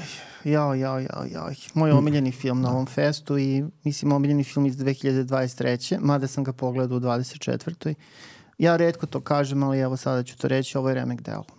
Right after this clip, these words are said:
Speaker 2: Jeste,
Speaker 1: Znači,
Speaker 2: to je
Speaker 1: da.
Speaker 2: možda jedan od filmova za koji će se najbrže ispostaviti da će biti remek delo kada prođe neko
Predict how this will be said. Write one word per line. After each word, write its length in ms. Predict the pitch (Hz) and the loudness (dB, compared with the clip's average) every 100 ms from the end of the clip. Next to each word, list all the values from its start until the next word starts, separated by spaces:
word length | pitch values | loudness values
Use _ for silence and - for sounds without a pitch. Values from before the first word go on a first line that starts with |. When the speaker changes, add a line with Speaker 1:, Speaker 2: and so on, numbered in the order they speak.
| - | -8
Speaker 2:
Jeste, 320 | 123 110 120 - | -2 -2 -2 -4
Speaker 1:
Znači, 240 | 127 120 - | -4 -4 -2
Speaker 2:
to 140 | 139 | 0
je 120 | 131 | 2
Speaker 1:
da. 160 | 123 - | 0 0
Speaker 2:
možda 260 | 135 127 135 | 2 2 2
jedan 200 | 131 135 | 2 0
od 100 | 123 | 0
filmova 340 | 135 131 120 | 0 2 0
za 120 | 113 | -2
koji 160 | 117 117 | -2 -2
će 80 | 110 | 0
se 140 | 123 | 2
najbrže 440 | 120 117 127 113 | 2 2 2 0
ispostaviti 680 | 110 - 104 107 120 110 101 | 0 0 -2 0 2 2 0
da 140 | 95 104 | -2 -4
će 160 | - | -2
biti 340 | 101 107 - 95 - - | 0 0 0 -8 -8 -4
remek 360 | 107 104 104 | 0 0 0
delo 300 | 107 98 90 | 0 0 0
kada 220 | - - - | -4 -8 -6
prođe 380 | 101 98 101 | -2 -2 -2
neko 300 | 95 98 - | -4 -4 -6